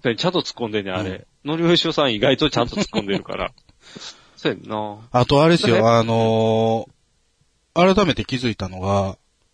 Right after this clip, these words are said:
Speaker 1: うん。
Speaker 2: 去年の大晦日に、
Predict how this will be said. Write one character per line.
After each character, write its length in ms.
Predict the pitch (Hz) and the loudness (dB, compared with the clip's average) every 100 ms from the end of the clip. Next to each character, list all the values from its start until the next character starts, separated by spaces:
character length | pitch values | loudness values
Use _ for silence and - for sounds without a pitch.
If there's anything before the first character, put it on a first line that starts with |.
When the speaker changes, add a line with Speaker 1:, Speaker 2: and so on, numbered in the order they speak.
| _ | _
Speaker 1:
う 80 | 131 | -18
ん。 160 | 101 _ _ _ _ _ _ _ _ - | -18 _ _ _ _ _ _ _ _ -2
Speaker 2:
去 120 | 226 | 2
年 260 | 220 220 | 2 2
の 240 | 214 196 185 | 2 2 4
大 120 | 208 | 4
晦 260 | 202 - - | 2 -4 -4
日 320 | 98 95 92 - _ _ _ _ _ | -2 -2 -4 -16 _ _ _ _ _
に、 340 | 143 123 107 | 0 0 -2